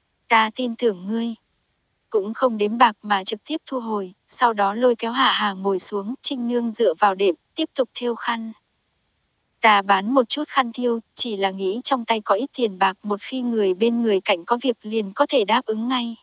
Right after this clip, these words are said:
Trong phủ coi trọng quy củ, muốn đưa cho Di Nương dưỡng canh thang để ăn lót dạ, cũng phải chuẩn bị chu toàn." Cửu tiểu thư là người hiếu thuận, phụ mẫu nô tỳ thường nhắc nô tỳ học theo tiểu thư,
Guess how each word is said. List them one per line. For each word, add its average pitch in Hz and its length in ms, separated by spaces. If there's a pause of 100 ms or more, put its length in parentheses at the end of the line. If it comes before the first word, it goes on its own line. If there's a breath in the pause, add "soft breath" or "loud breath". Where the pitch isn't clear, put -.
(880)
Trong 226 220
phủ 208 220
coi 240 200
trọng - 240
quy 247 180
củ, 214 320 (120)
muốn 226 260
đưa 240 180
cho 247 180
Di 226 180
Nương 226 300
dưỡng 208 280
canh 247 260
thang 226 280
để 208 100
ăn 220 240
lót 277 180
dạ, - 400
cũng 208 180
phải 240 200
chuẩn 196 280
bị 190 160
chu 247 180
toàn." 190 340 (1200)
Cửu 220 180
tiểu 208 260
thư 247 260
là 220 180
người 196 220
hiếu 208 260
thuận, 269 200 (120)
phụ 208 220
mẫu 196 220
nô 269 220
tỳ 220 260
thường 196 240
nhắc 285 200
nô 247 220
tỳ 226 140
học 202 220
theo 254 180
tiểu 208 260
thư, 240 280